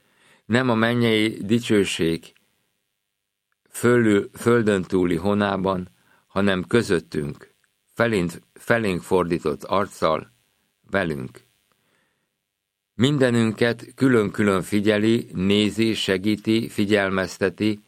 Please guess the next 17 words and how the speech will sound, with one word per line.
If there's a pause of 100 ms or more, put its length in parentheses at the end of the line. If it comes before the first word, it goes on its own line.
(320)
neveli, (400)
s
azt
akarja,
hogy
bennünk
ő
legyen
az
a
valóság
és
erő, (920)
amely
megmozgatja
érzéseinket, (380)
gondolatainkat,